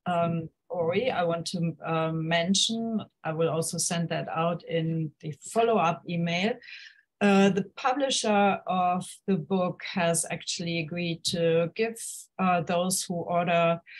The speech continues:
um, uh, the book until the end of the month will receive a twenty-five percent discount with the code Lamberski twenty-five. Uh, so, um, to our audience, which, um, I find very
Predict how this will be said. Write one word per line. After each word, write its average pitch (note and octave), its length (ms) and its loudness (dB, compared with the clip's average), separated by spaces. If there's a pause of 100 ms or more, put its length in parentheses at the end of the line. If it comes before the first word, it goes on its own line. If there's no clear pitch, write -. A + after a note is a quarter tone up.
(440)
um, F3+ 640 -2 (300)
uh, E3 400 2 (160)
the G3 80 -2
book G3 320 4
until F3+ 340 0
the D#3+ 140 -4
end E3+ 180 -2
of E3 160 -2
the F3 80 -6
month F#3 520 2 (120)
will F3+ 180 -2
receive F3 520 -2
a E3+ 60 -4
twenty-five E3 720 -4
percent D#3+ 400 -4
discount F#3+ 600 2
with E3 140 -4
the E3+ 60 -4
code D#3+ 440 -2 (120)
Lamberski D3+ 760 -2
twenty-five. D3 680 -8 (680)
Uh, E3+ 340 2
so, D#3 580 -2 (120)
um, D#3 500 -2
to G#3 140 2
our F3 260 4 (220)
audience, D3+ 460 -6
which, - 520 -2
um, D#3+ 460 0 (800)
I F3 120 0
find D#3 400 -2
very D#3+ 420 -4